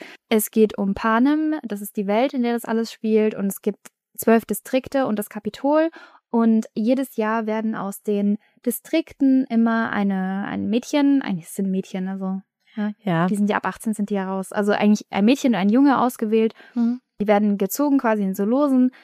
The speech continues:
Speaker 1: Die müssen dann sich quasi gegenseitig töten. Und wer als letztes, ja, es ist irgendwie nur
Speaker 2: Gibt nur einen
Speaker 1: <laughs> so die
Speaker 2: Überlebenden,
Speaker 1: Person,
Speaker 2: ja.
Speaker 1: die überlebt, die gewinnt. Und, ähm,
Speaker 2: Ich
Speaker 1: das
Speaker 2: glaub,
Speaker 1: wird
Speaker 2: das,
Speaker 1: aber alles
Speaker 2: ja.
Speaker 1: auch quasi übers Fernsehen übertragen. Das heißt, die Leute
Speaker 2: Mhm.
Speaker 1: in den anderen Distrikten und, äh, im Kapitol können sich das anschauen. Und das ist halt so voll das Riesending. Und es ist,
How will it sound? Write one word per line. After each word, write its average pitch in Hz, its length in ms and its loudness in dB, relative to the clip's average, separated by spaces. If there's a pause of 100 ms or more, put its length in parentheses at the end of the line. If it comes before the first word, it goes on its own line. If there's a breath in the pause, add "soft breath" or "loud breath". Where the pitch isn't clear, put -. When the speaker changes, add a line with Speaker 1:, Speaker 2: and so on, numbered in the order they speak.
(200 soft breath)
Speaker 1:
Die 233 100 4
müssen 233 240 2
dann 233 160 0
sich 240 140 -4
quasi 262 240 -6
gegenseitig 254 420 -2
töten. 226 460 0
Und 208 140 -4
wer 220 120 2 (100)
als 220 140 -8
letztes, 233 440 -4
ja, 226 240 0
es 240 80 -6
ist 254 220 -4
irgendwie 277 200 6
nur 285 140 6
Speaker 2:
Gibt 240 160 6
nur 208 100 8
einen 208 160 4
Speaker 1:
<laughs> - 0 -
so 226 60 4
die 214 380 6
Speaker 2:
Überlebenden, 214 80 4
Speaker 1:
Person, 202 280 6
Speaker 2:
ja. 190 160 6
Speaker 1:
die 240 60 2
überlebt, 262 680 -2
die 233 80 -2
gewinnt. 226 480 0
Und, 214 380 -4 (420 soft breath)
ähm, 214 320 0
Speaker 2:
Ich 220 120 -6
Speaker 1:
das 214 140 2
Speaker 2:
glaub, - 40 0
Speaker 1:
wird 240 100 6
Speaker 2:
das, 233 100 2
Speaker 1:
aber - 120 4
alles 226 200 4
Speaker 2:
ja. - 80 0
Speaker 1:
auch - 120 -6 (360)
quasi 208 280 -2
übers 196 180 -4
Fernsehen 240 340 2
übertragen. 233 600 4
Das 233 120 -4
heißt, 208 280 0
die 220 100 2
Leute 202 300 2
Speaker 2:
Mhm. 208 80 0
Speaker 1:
in 202 100 0
den - 100 -6
anderen 196 260 -2
Distrikten 269 680 2
und, 202 240 0
äh, 196 400 -4
im 202 160 -4
Kapitol 254 400 -2
können 220 160 -2
sich 208 80 -6
das - 100 -12
anschauen. 240 460 2
Und 208 120 0
das 202 100 -10
ist - 120 -10
halt 180 120 -6
so 180 40 -8
voll 175 220 -6
das 190 160 -8
Riesending. 214 580 4
Und 190 140 -2
es - 80 -12
ist, - 160 -12